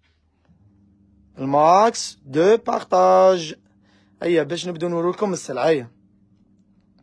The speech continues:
لا حفظك جنات، مصحتك اختي.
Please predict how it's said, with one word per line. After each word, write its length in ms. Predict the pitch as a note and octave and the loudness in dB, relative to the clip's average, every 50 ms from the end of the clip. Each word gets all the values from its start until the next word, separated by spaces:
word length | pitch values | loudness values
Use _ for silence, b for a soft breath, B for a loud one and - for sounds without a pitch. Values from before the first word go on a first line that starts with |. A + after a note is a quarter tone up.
| b b b b b b b b b b _ | b b b b b b b b b b _
لا 100 | E3 D#3 | -4 -4
حفظك 460 | - - G3+ G3+ F3+ G#3 G3 - - | 0 2 0 2 4 2 0 2 4
جنات، 640 | G3 F#3+ F#3 F3 D3 F3+ G3 G3+ F#3+ E3+ D3 - D#3 | 4 4 4 4 2 -2 -2 0 0 0 -2 -4 -8
مصحتك 440 | D3+ - G#3 F3+ - - - F3+ - | -4 -2 -2 -2 -2 -4 -8 -8 -8
اختي. 300 | - - - D3+ C3 | -10 -12 -10 -12 -12